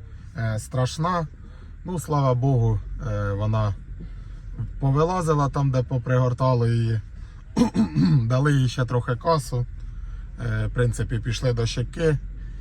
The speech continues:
І, як ви можете собі бачити, отакий зараз, е, її стан. Щас ми трошки станемо, вийдемо.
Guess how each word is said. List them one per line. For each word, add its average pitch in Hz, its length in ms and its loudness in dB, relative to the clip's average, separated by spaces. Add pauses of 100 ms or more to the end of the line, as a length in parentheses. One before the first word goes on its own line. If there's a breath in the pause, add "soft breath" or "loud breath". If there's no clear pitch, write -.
(200 loud breath)
І, 143 80 2
як 127 200 2
ви 123 80 2
можете 117 400 2
собі 110 260 -4
бачити, 117 560 0 (640 loud breath)
отакий 117 420 0
зараз, 110 460 0 (840 loud breath)
е, 107 380 -6
її 110 480 0 (420)
стан. 95 480 -6 (240)
Щас 104 260 -8
ми 110 120 -6
трошки 104 360 -8
станемо, 110 440 -4
вийдемо. 113 300 0